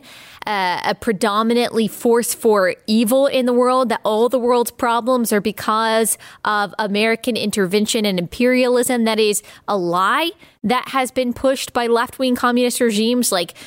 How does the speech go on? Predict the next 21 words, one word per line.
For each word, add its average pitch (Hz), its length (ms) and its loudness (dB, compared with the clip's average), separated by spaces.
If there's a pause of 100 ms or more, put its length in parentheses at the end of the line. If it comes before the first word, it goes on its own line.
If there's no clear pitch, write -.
(120)
Soviet 226 640 0
Russia, 220 480 0
like 190 140 -4
China, 220 360 0
like 202 240 -2
North 208 240 0
Korea 220 300 2
for 190 160 -2
decades. 214 580 -2
It 220 160 0
has 202 220 -4 (120)
infiltrated 226 760 0
the 202 120 0
institutions 214 720 -2 (340)
in 240 180 0
the 240 60 2
United 226 440 0
States. 240 400 -4
If 214 140 -2
you 226 160 2
read 214 380 0